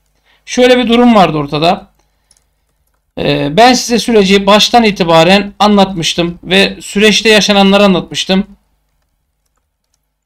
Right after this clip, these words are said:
Ama herkesin sorduğu soru şuydu. "Ya bu kadar niye beklendi?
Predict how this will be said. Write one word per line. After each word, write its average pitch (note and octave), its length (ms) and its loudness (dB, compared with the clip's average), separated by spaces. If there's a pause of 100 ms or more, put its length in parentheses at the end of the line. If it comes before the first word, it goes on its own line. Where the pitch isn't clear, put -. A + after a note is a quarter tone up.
(1080)
Ama C4+ 420 2 (320)
herkesin A#3+ 600 0
sorduğu B3 480 -2
soru G#3+ 220 -4
şuydu. E3+ 180 -6
"Ya E3+ 300 -4
bu D3+ 80 -12
kadar F#3 280 -2
niye E3 180 -4
beklendi? D3+ 360 -8